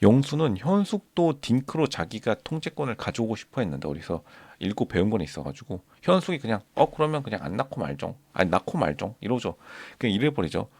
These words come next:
아, 낳을 수도 있고 안 낳을 수도 있는데요. 현숙이 갖고 놀아버린 겁니다. "영수, 너 그, 그 정도밖에 안 돼? 연애 권력 통제? 그거 내가 학창 시절에 담임 선생님이랑 하고서 나 서울대 간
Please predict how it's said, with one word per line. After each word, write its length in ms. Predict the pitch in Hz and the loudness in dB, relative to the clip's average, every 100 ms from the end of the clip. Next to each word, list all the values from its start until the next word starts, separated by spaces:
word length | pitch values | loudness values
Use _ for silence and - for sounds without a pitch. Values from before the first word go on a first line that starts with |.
| - | -2
아, 80 | 165 | 4
낳을 280 | 98 170 | 6 6
수도 200 | 180 - | 2 -2
있고 140 | 175 - | -2 0
안 100 | 95 | 2
낳을 120 | 143 | 0
수도 180 | 151 131 | 0 -4
있는데요. 380 | 87 76 82 110 _ - | -4 -4 -6 -8 _ -4
현숙이 300 | - 190 185 | 2 2 2
갖고 260 | - - 117 | -4 -2 0
놀아버린 480 | 85 127 147 107 92 | 4 4 4 -2 -4
겁니다. 320 | 73 73 71 | -6 -4 0
"영수, 340 | 95 110 107 82 | 2 2 -2 0
너 200 | 82 73 | 0 -2
그, 140 | - 101 - | -6 -6 -8
그 120 | - | -4
정도밖에 440 | 104 135 135 131 127 | -2 0 -2 -2 -2
안 140 | 73 | -2
돼? 180 | 98 143 - - - - | -2 -4 -8 -20 -20 -2
연애 240 | 98 131 147 | 2 4 6
권력 340 | 139 110 78 | 6 6 2
통제? 420 | - 135 - 160 - - _ - | -2 -4 -4 -6 -8 -20 _ 0
그거 180 | 131 104 | 4 6
내가 420 | 87 117 95 71 - - _ | 6 6 4 2 -10 -20 _
학창 300 | - - 185 | -8 -2 -2
시절에 480 | - - 110 131 85 _ | 0 0 2 0 -2 _
담임 220 | - 123 | 4 4
선생님이랑 720 | 147 143 143 135 120 117 98 - - _ | 4 0 0 0 2 0 0 -6 -20 _
하고서 460 | - 160 156 143 123 | -4 0 2 2 2
나 100 | 90 | 2
서울대 380 | - 180 190 175 | 0 0 0 0
간 280 | 123 98 | 0 -2